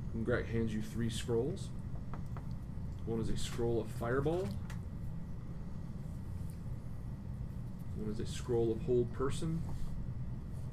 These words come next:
And one is a scroll of Misty Step. Misty, step. Excuse me. I think these can probably help you out when the time comes,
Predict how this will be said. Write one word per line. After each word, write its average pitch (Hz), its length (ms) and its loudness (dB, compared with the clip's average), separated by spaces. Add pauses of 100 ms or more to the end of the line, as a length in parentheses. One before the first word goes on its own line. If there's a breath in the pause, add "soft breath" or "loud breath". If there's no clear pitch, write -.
(1400)
And 104 160 -2
one 110 80 0
is 107 100 -2
a 107 80 -2
scroll 110 420 0
of 107 100 -2
Misty 110 340 -2
Step. - 400 -2 (1000)
Misty, - 480 -2 (260)
step. - 200 -2 (380)
Excuse - 220 -4
me. - 60 -2 (4000)
I - 40 -2
think 131 200 6
these 123 180 6
can 117 140 4
probably 123 460 6
help 120 240 4
you 120 140 2
out 120 220 4
when 113 100 0
the 113 60 0
time 113 300 2
comes, 113 520 2